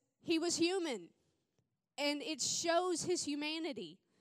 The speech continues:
And that's important to us. Because if Abraham, who's a father of faith,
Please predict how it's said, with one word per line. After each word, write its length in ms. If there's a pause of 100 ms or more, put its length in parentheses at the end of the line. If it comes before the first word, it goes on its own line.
(280)
And 120
that's 220
important 460
to 100
us. 460 (680)
Because 340
if 220
Abraham, 680
who's 240
a 100
father 440
of 120
faith, 560